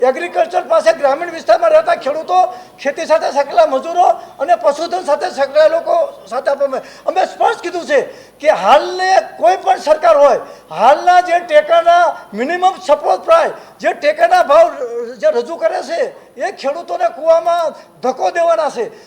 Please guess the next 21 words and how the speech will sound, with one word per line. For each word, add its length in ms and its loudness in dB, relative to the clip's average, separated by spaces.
સ્વામિનાથન 680 0
કમિશનની 500 -4
ભલામણ 460 0
મુજબ 360 0
હાલની 320 -4
તારીખમાં 600 -4
ખેડૂતોને 480 -6
ટેકાના 420 -4
ભાવ 220 2
આપે 280 -2
અને 460 -4
જે 180 -4
કંઈ 180 -4
ઉત્પાદન 520 -2
થાય 260 -2
એને 180 -2
પ-, 220 -12
પાંચ 240 -8
પાંચ 220 -4
કિલોમીટરની 720 -8
જગ્યામાં 600 -4